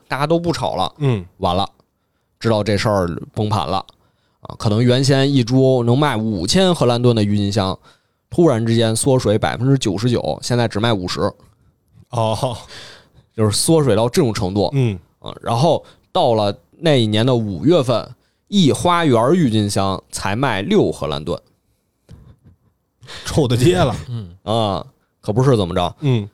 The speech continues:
Speaker 1: 为什么会这样呢？第一个就是市场崩盘了呗。
Speaker 2: 啊，那是。嗯。
Speaker 1: 啊，这个崩盘呢，就是大家已经不看好说这个东西还能接着涨了。
Speaker 2: 嗯。
Speaker 1: 啊，或者说
Speaker 2: 他早就不应该接着涨了。
Speaker 1: <laughs> 早就不，而且你，你有些人，你不光是，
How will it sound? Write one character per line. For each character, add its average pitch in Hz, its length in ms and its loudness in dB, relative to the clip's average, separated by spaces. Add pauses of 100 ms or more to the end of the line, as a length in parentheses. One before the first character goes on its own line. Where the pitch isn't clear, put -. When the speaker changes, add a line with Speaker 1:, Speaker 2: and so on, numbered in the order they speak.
Speaker 1:
为 220 220 2
什 170 100 2
么 185 100 2
会 202 140 2
这 165 140 4
样 143 220 2
呢？ 104 160 0
第 170 180 0
一 180 60 4
个 175 80 4
就 135 160 4
是 113 240 4
市 127 140 -2
场 110 180 0
崩 123 140 0
盘 107 180 0
了 110 80 0
呗。 113 120 2 (220)
Speaker 2:
啊， 143 120 -8
那 160 100 0
是。 160 220 -2 (220)
嗯。 110 120 -8
Speaker 1:
啊， 95 240 -2 (200)
这 135 80 0
个 127 80 4
崩 190 180 2
盘 156 180 2
呢， 175 120 2
就 160 120 4
是 156 80 2
大 143 160 -2
家 151 200 2
已 135 100 2
经 117 160 2
不 127 80 -2
看 147 220 0
好 95 200 -2
说 110 140 2
这 120 140 2
个 107 80 4
东 113 180 0
西 110 80 0
还 98 160 -4
能 107 160 -2
接 104 140 0
着 101 100 2
涨 87 220 -4
了。 - 160 -14 (160)
Speaker 2:
嗯。 110 240 -2 (300)
Speaker 1:
啊， - 100 -10
或 175 200 4
者 127 60 4
说 110 80 2
Speaker 2:
他 131 100 0
早 107 200 -4
就 127 100 -2
不 185 140 2
应 151 100 2
该 139 140 4
接 143 100 6
着 - 100 4
涨 - 80 4
了。 - 40 2
Speaker 1:
<laughs> - 20 0
早 131 200 2
就 160 60 4
不， 165 120 2 (320)
而 208 180 2
且 131 240 2 (200)
你， 135 160 0
你 139 260 2
有 147 200 4
些 175 140 4
人， 147 240 2
你 110 100 0
不 139 240 -2
光 175 300 2
是， 123 260 2